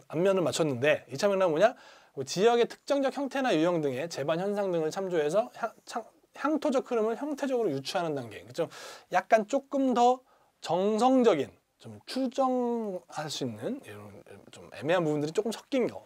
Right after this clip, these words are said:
이제 요게 이제 이 차 맥락이 되겠고, 삼 차 맥락은 뭐냐면 이미지 유추와 같은 추상적 형태를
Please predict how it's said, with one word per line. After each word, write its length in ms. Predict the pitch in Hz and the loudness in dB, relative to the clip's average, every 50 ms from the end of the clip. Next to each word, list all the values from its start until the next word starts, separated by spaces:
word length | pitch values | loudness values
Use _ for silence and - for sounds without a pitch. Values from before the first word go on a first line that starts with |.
| - 110 | -16 -16
이제 120 | 107 104 | -14 -14
요게 340 | 101 98 101 104 98 95 95 92 | -14 -14 -14 -16 -16 -16 -18 -18
이제 100 | 95 98 | -16 -14
이 100 | 101 135 | -14 -8
차 140 | - - 190 | 0 2 2
맥락이 300 | 175 156 139 127 107 101 | 2 2 -2 -6 -8 -10
되겠고, 400 | 104 92 87 - - 175 135 - _ - - - - - - - - - | -12 -12 -8 0 0 0 0 0 _ -20 -20 -18 -18 -18 -18 -20 -20 -18
삼 320 | - - - - 302 311 302 | -14 -8 -2 0 0 0 2
차 140 | - 302 | 4 4
맥락은 380 | 311 302 277 269 254 240 233 196 | 4 4 4 2 2 2 2 2
뭐냐면 460 | 151 143 143 147 165 202 214 139 113 - _ - - - - - | 2 2 2 2 2 2 0 0 -2 -8 _ -20 -20 -20 -20 -12
이미지 540 | - 135 165 208 233 254 262 240 240 254 240 | -6 -2 0 2 4 4 2 2 2 2 2
유추와 320 | 220 214 - 233 214 202 185 | 0 0 2 2 4 4 4
같은 280 | 170 156 - 190 185 | 4 0 0 -4 -6
추상적 560 | 175 - - 302 - 320 311 302 285 294 - | -6 -2 -2 2 4 4 4 4 0 -2 -2
형태를 420 | - 269 262 - - 247 233 208 | -2 -6 -4 -2 0 2 4 4